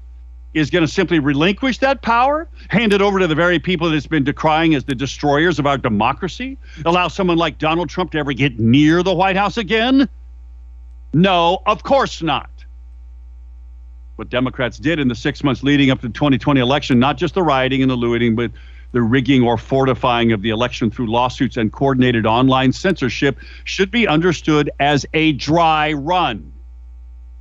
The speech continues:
Let me say that again. What the Democrats did in the run-up,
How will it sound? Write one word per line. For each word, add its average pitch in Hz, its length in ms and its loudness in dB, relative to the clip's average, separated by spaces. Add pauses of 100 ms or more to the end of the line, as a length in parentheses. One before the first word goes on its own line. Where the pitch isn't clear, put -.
(200)
Let 160 60 -4
me 170 40 -2
say 190 160 -4
that 180 160 0
again. 170 360 -2 (720)
What 156 160 -6
the 156 80 -4
Democrats 190 920 -2
did 127 500 -2 (500)
in 165 140 2
the 135 120 2
run-up, 190 640 0